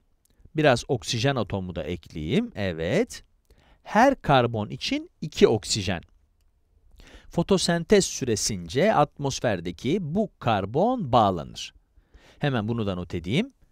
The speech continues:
Karbon bağlanması. Karbondioksit yani gaz halindeki karbon, karbon bağlanması sonucu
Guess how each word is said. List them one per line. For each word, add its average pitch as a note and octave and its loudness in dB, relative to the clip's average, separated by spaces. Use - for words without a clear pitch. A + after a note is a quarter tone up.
Karbon G#2+ 0
bağlanması. E2 0
Karbondioksit C4+ 4
yani C3+ 2
gaz F#3 6
halindeki A2+ 2
karbon, C#3 4
karbon A3+ 6
bağlanması G2+ 2
sonucu F3+ -2